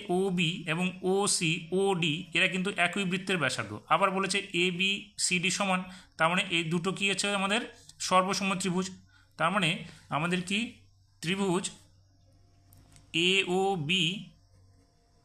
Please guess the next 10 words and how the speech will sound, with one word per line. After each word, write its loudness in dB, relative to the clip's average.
সর্বসম 0
হচ্ছে -2
কি, -2
আমাদের -2
ত্রিভুজ 0
সিওডি 0
এর 4
সঙ্গে। -4
তার 4
মানে 0